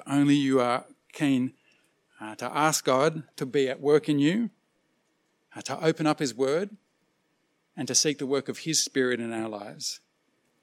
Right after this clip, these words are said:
Well, let's pray about that now. Let's bow our heads. Uh, Lord, we do thank you that, uh, before we could even think of worshipping you,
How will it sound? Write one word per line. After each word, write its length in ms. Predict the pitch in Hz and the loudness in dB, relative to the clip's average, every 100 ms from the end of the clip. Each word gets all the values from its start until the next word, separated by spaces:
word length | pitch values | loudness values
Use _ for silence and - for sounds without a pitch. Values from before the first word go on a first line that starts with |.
| - | -14
Well, 120 | 127 | -6
let's 200 | 151 160 | -2 -2
pray 220 | 151 147 | -2 -4
about 240 | 123 120 117 | -4 -6 -6
that 160 | 107 | -6
now. 300 | 110 104 113 - | -4 -6 -8 -12
Let's 120 | 143 | -8
bow 140 | 131 | -6
our 140 | 104 110 | -6 -8
heads. 340 | 110 117 - _ _ _ _ _ _ _ _ _ _ _ _ _ _ - | -10 -10 -12 _ _ _ _ _ _ _ _ _ _ _ _ _ _ -8
Uh, 80 | 120 | 0
Lord, 240 | 143 156 | 4 4
we 100 | 147 | 4
do 180 | 131 185 | 0 -2
thank 320 | - 175 160 | 0 -4 -4
you 120 | 156 143 | -4 2
that, 260 | 139 139 135 _ _ _ _ _ _ _ - | 2 2 -8 _ _ _ _ _ _ _ -16
uh, 100 | 117 | -6
before 360 | 143 - 180 | -4 2 4
we 100 | 170 | 4
could 160 | 160 160 | 2 0
even 240 | 160 151 | 0 -2
think 320 | 139 190 202 151 | -4 0 0 -2
of 140 | 123 | -2
worshipping 480 | 151 156 143 135 123 | 0 0 -2 -4 -4
you, 320 | 107 113 | -4 -6